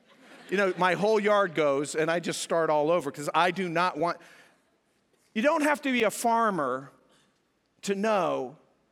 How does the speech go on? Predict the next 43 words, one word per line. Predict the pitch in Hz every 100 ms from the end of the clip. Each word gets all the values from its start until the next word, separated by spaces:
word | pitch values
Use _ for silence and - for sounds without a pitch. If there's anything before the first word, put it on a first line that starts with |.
| _ _ _
that | 190 214
it's | 208
hard | - 202 220 202 160 156 -
to | 170
provide | 160 165 170 156
for | 156
your | 143
family. | 139 151 139 131
It | 139
takes | 196 185 -
work, | 151 185 185 -
toil, | 160 160 165 -
effort. | 139 - 151 - _ _ _ _ _ _ _ _ _ -
There's | 175
broken | 139 175 226 226 208
machinery, | 180 - 208 196 196 190
computer | 185 165 185 214 208
crashes, | 196 190 185 180 - 175 165 - - _
people | 214 226 214 196
that | 185
you | 170
have | 175
to | 175
deal | 151 185 180
with | 180
that | 160 147
are |
not | 151 175
so | - 180
nice | 165 156 -
to | 135
deal | 147 156
with. | 151 - - _
It, | - 220 220
it | 208
just | 196 226
has | 226 180
become | 196 214 208
hard. | 175 143
That | 220 240
is | 226 208
a | 220
result | 214 170 214 220 151 147 - -